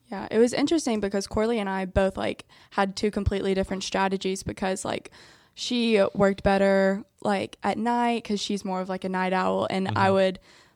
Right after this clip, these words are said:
Speaker 1: just fall asleep if I tried to do it right
Speaker 2: Yeah.
Speaker 1: before bed. And it's just interesting 'cause you just have to find, like, what works for you.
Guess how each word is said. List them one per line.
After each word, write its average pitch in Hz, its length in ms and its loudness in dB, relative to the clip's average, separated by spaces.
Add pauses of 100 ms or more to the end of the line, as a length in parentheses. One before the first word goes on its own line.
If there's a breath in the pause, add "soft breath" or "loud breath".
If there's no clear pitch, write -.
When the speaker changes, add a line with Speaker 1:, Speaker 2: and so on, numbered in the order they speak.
(180)
Speaker 1:
just 196 240 -4
fall 175 180 4
asleep 185 340 0
if 185 120 -2
I 110 100 0
tried 113 220 -2
to 110 60 -2
do 117 160 -2
it 113 40 2
right - 220 2
Speaker 2:
Yeah. - 80 -4
Speaker 1:
before 117 220 0
bed. 113 420 -4
And 202 140 -6
it's 202 180 -10
just 214 160 -8
interesting 196 520 -2
'cause - 200 -4
you 196 60 -6
just 208 160 -2
have 190 140 0
to 196 100 0
find, 185 300 -6
like, - 200 -8
what - 160 0
works - 260 -2
for - 120 -6
you. 117 320 -4